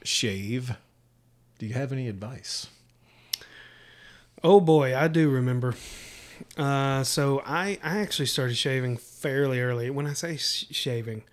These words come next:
Speaker 2: I had
Speaker 1: Peach fuzz?
Speaker 2: I, well, uh, yeah, I
Speaker 1: Me
Speaker 2: had,
Speaker 1: too.
Speaker 2: I had peach fuzz, but I had, like, maybe four or five sprigs,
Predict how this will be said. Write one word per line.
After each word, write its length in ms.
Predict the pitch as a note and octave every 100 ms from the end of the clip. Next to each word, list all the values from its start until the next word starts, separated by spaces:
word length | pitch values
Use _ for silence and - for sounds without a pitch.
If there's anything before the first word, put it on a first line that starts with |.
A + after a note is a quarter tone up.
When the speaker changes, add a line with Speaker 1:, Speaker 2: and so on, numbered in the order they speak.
| _ -
Speaker 2:
I 200 | D#3 D#3
had 580 | B2+ C3 B2 A#2+ A#2 A2+ - _ - -
Speaker 1:
Peach 220 | C#3+ D#3+
fuzz? 300 | F3 F#3 - _ _ - - -
Speaker 2:
I, 180 | C#3+ C3+ -
well, 320 | D#3 C3+ C#3
uh, 140 | D#3+ C#3+
yeah, 320 | C3+ B2+ A#2+
I 60 | B2
Speaker 1:
Me 40 |
Speaker 2:
had, 260 | C#3 F3 F3
Speaker 1:
too. 100 | F#2 D#3+
Speaker 2:
I 60 |
had 400 | D#3+ F#3 G#3 F3
peach 260 | - D3+ -
fuzz, 260 | - B2+ A#2+
but 220 | D3+ -
I 180 | G3+ F#3+
had, 300 | D#3+ C#3+ C#3
like, 300 | B2+ A#2+ A#2+
maybe 760 | C#3+ C#3 C#3 C#3 C3 C3+ B2+ A#2+ - _ _ _ _ _ _ -
four 260 | - D#3 C3
or 40 |
five 320 | B2+ B2 A#2+
sprigs, 760 | - - D#3 C#3 C3 C3 - -